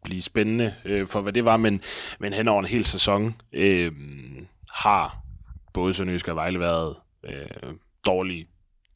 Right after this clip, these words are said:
Så, så tak for at, øh, at være det og tage turen i stedet for os. Altså, det, jeg har svært ved at tilskrive nogen i A G F, at, at vi ikke rykker ned. Så det bliver Vejle og Sønderjyske. Tak. Øhm,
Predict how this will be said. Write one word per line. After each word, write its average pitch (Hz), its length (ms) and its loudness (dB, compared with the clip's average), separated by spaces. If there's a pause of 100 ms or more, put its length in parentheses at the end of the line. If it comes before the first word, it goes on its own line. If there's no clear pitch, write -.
(180)
Så, 87 380 0 (140)
så - 60 -8
tak - 300 2 (180)
for 95 500 4
at, 90 200 0
øh, 85 120 -4 (600)
at 92 100 0
være 107 160 6
det 120 180 -2 (240)
og 95 240 -2
tage 107 140 0
turen 90 460 -2
i - 40 -16
stedet 104 260 -6
for 87 120 -4
os. - 280 -6 (260)
Altså, 98 140 -2
det, 95 240 0 (1400)
jeg 101 40 2
har 101 40 4
svært 117 180 4
ved 104 60 4
at 95 60 0
tilskrive 107 340 0
nogen 95 160 0
i 92 40 0
A 82 60 -2 (160)
G 104 40 -2
F, - 100 -14
at, - 280 -12 (200)
at - 140 -10
vi 87 60 -4
ikke 85 140 -6
rykker 82 160 -8
ned. 78 100 -8 (100)
Så - 180 -12 (140)
det 110 100 0
bliver 113 140 6
Vejle 120 240 8
og 123 60 2
Sønderjyske. - 400 -6
Tak. 143 120 -8 (1500)
Øhm, 98 1120 4